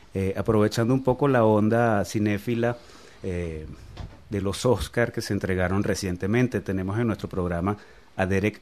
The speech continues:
Blanco. Derek Blanco es periodista egresado de la Universidad Santa María. Ha trabajado en Televen, en Unión Radio, en M F, en F M Center, en Frecuencia Mágica, en Globovisión. Ha sido ancla o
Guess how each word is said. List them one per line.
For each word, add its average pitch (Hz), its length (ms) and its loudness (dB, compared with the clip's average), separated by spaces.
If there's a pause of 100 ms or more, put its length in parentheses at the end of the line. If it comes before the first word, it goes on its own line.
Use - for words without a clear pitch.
Blanco. 113 540 2 (400)
Derek 95 200 -4
Blanco 101 400 0
es - 300 -4
periodista 110 540 4
egresado 101 400 0
de 104 80 2
la 101 60 2
Universidad 90 480 0
Santa 92 260 -2
María. 110 480 2 (640)
Ha 107 100 -2
trabajado 95 440 2
en 90 100 -2
Televen, 101 540 4
en 104 140 6
Unión 87 260 2
Radio, 117 420 4
en 98 120 -2
M 90 260 -6
F, 92 320 -10
en 92 80 -6
F 101 240 -2
M 95 160 -2
Center, 120 540 0 (260)
en 113 160 2
Frecuencia 95 460 -2
Mágica, 127 560 0 (400)
en 107 260 2
Globovisión. 104 800 2 (560)
Ha 101 220 2
sido 101 720 0 (180)
ancla 117 600 2
o 95 180 -4